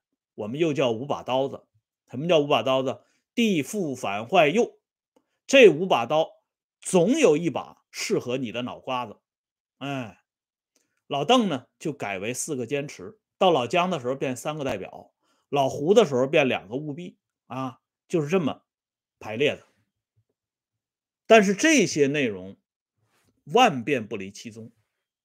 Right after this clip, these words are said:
讲的都是一个意思。啊，什么叫法治啊？就是想法治你。啊，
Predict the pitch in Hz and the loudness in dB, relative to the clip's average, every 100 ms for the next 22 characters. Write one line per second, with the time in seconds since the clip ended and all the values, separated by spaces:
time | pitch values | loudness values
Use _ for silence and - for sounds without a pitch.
0 | _ _ _ _ - 180 123 120 156 160 | _ _ _ _ -2 0 0 -2 -6 4
1 | 214 208 202 135 117 175 170 120 104 - | 6 6 4 -6 -10 -10 -10 -10 -16 -20
2 | _ _ _ _ _ _ _ _ _ 110 | _ _ _ _ _ _ _ _ _ -20
3 | 101 _ _ _ _ _ _ - 156 170 | -20 _ _ _ _ _ _ -10 -8 -4
4 | 196 165 - 101 - 139 135 107 _ _ | 0 0 0 -14 -14 -10 -10 -10 _ _
5 | _ _ _ - - 311 165 143 123 92 | _ _ _ -8 -2 0 0 0 -6 -8
6 | 156 160 - 208 139 98 _ _ _ _ | -6 -8 -6 -6 -6 -10 _ _ _ _
7 | _ _ _ - 117 107 | _ _ _ -18 -16 -18